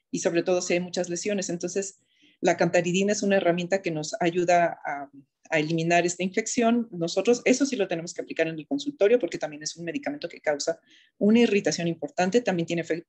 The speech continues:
efectos citotóxicos, aunque menos severos que la, que la podofilina. Entonces, vamos aplicando, eh, la cantaridina que viene en una solución. Esta sí la aplicamos en el consultorio. A veces viene en vehículo de colodión elástico para que se pueda,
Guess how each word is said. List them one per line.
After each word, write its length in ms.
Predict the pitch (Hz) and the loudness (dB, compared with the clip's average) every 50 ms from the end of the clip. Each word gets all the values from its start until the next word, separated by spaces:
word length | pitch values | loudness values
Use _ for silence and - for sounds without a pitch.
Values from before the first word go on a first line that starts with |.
| _ - | _ -2
efectos 480 | 160 165 - 190 180 - - 202 214 | -2 0 0 -2 -2 -2 -2 -2 -2
citotóxicos, 720 | - - - 196 196 - 214 - - 240 247 - 277 - | -2 -2 -2 0 0 0 0 0 0 0 2 2 2 2
aunque 180 | - 175 - 175 | 2 2 0 2
menos 500 | 175 180 180 175 180 180 - - - _ _ _ _ _ _ _ _ | 2 2 2 0 0 -2 -4 -8 -14 _ _ _ _ _ _ _ _
severos 420 | - - 202 185 175 180 180 - | 0 2 4 4 4 4 0 -2
que 100 | - 175 | 0 0
la, 160 | 170 165 - - | 0 0 -2 -6
que 140 | - - | -4 0
la 120 | 175 170 165 | 0 0 0
podofilina. 520 | 170 165 170 170 - 233 240 262 262 233 | 0 -2 -4 -4 -4 0 2 4 4 2
Entonces, 320 | 214 - 208 - 208 196 190 | 0 -4 -10 -10 -10 -8 -6
vamos 220 | 214 220 226 - | -6 -6 -4 -6
aplicando, 720 | 226 - 202 196 - 202 196 202 202 208 208 190 - - _ | -8 -8 -10 -4 -2 -2 0 2 2 2 0 0 -2 -6 _
eh, 400 | - 185 185 180 185 185 185 185 190 | -2 -2 0 0 0 0 0 -2 -2
la 300 | 190 190 190 190 180 180 | -2 -2 -2 -2 -2 -2
cantaridina 600 | - 185 - 160 151 156 170 196 214 233 254 254 | -2 -2 -2 -2 -2 -2 -2 -2 0 0 0 0
que 100 | - 180 | -2 -4
viene 180 | 175 170 170 170 | -6 -6 -6 -6
en 100 | 170 165 | -6 -6
una 120 | 165 160 | -6 -6
solución. 640 | - - 156 147 151 - - - 202 214 240 254 254 - | -4 -2 -2 -4 -4 -6 -2 0 2 4 4 2 2 0
Esta 240 | - 180 - - - | -4 -6 -4 -6 -10
sí 180 | - - 175 170 | -8 -6 -6 -4
la 120 | 170 156 | -4 -4
aplicamos 360 | 156 - 143 - 147 139 135 - | -6 -8 -8 -6 -6 -6 -6 -6
en 80 | 156 | -10
el 80 | 160 160 | -10 -8
consultorio. 640 | - 180 185 - 208 208 - 220 220 220 240 247 - _ _ _ _ - - _ _ _ _ _ _ _ - - | -6 -6 -6 -6 -4 0 2 2 4 4 2 0 -2 _ _ _ _ -20 -20 _ _ _ _ _ _ _ -2 2
A 100 | 185 196 | 4 6
veces 220 | 190 196 196 233 185 | 6 6 4 4 2
viene 160 | 208 202 202 | 2 4 4
en 80 | 196 180 | 4 6
vehículo 400 | 175 170 170 - - 190 185 170 | 6 4 4 2 0 0 2 2
de 140 | 156 - | 2 0
colodión 380 | - 147 143 143 143 151 156 165 | -2 -4 -4 -4 -6 -6 -6 -4
elástico 640 | 180 196 214 214 - - 233 - - 240 240 - _ | 0 2 0 0 0 -4 -8 -4 -4 -4 -4 -4 _
para 500 | - 190 190 185 185 190 190 196 196 196 | 0 2 2 2 2 0 0 -2 -2 -4
que 100 | - 170 | -6 -8
se 160 | 165 - 170 | -8 -8 -10
pueda, 580 | 165 - 170 170 165 165 165 165 160 151 147 | -8 -4 -2 0 4 4 6 6 4 4 0